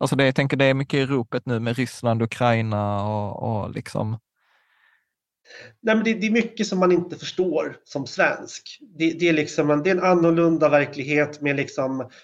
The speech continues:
Speaker 2: de flesta familjer har liksom en dramatisk historia på ett sätt som man som svensk kan ha svårt att förstå. Det har varit liksom, eh, utrensningar och det har varit liksom en massa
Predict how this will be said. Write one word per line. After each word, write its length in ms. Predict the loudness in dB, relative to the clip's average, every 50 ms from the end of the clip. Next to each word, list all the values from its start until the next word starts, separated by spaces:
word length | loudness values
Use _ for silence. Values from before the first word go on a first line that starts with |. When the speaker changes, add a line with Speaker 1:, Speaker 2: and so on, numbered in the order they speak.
| _ _ _
Speaker 2:
de 140 | 0 0 0
flesta 420 | 2 2 0 0 0 0 -4 -4 -2
familjer 520 | 0 0 2 2 2 2 2 2 2 2
har 260 | 2 4 4 4 4
liksom 320 | 2 0 -6 -6 -6 -4 -4
en 160 | -4 -4 -2
dramatisk 800 | -2 0 0 2 2 2 0 0 -2 -4 -8 -12 -12 -12 -14 -14
historia 540 | -14 -8 -4 -2 -2 0 0 0 0 -2 -2
på 120 | -2 -6
ett 80 | -8 -8
sätt 260 | -6 -6 -6 -6 -8
som 160 | -10 -10 -6
man 160 | -4 -4 -4 -4
som 140 | -6 -12
svensk 520 | -12 -6 -4 -2 -2 -2 -2 -6 -10 _ -12
kan 100 | -8 -8
ha 80 | -8
svårt 380 | -8 -10 -10 -10 -10 -10 -10 _
att 60 | _
förstå. 520 | -18 -14 -6 -2 0 0 0 0 -2 -6 -8 _ _ _ _ _ _ _ _ -6
Det 60 | -2
har 100 | 0 2
varit 380 | 4 6 6 6 4 2 -2 -4
liksom, 520 | -8 -8 -6 -2 0 0 0 0 -2 -2
eh, 220 | -2 -2 -4 -6 -8 -12 -18 _ _ _ _ _ _ _ _ _ _ _ -10 -8 -8
utrensningar 1080 | -8 -6 -2 0 2 4 4 4 2 -2 -4 -4 -2 0 2 4 4 6 6 4 4 0
och 80 | -2
det 80 | -2 -2
har 120 | -2 -2
varit 360 | -2 0 0 0 0 0 -2 -4
liksom 480 | -6 -6 -4 -2 -2 -2 -2 -4 -10 -14
en 220 | -12 -10 -8 -4
massa 560 | -4 -4 -6 -6 -10 -6 2 2 4 4 2